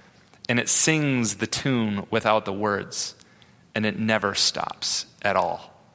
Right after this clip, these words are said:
That's that thing, okay? That thing inside of you. Um, I had a friend who said there's a place, she said this this week on Instagram, it was beautiful. She said,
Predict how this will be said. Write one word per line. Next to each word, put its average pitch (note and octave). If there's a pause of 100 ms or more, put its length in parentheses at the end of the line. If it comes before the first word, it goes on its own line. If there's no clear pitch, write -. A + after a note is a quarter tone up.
(180)
That's D#3
that C3+
thing, F#2+
okay? B2+ (360)
That D3
thing C#3+
inside B2+
of B2
you. G#2+ (320)
Um, B2+
I C3
had D#3+
a C3+
friend D3+
who C3
said B2+
there's B2+
a A#2
place, C#3
she -
said B2+
this A#2
this B2
week B2
on G#2+
Instagram, A2
it G#2
was G2+
beautiful. A#2+
She G#2+
said, G#2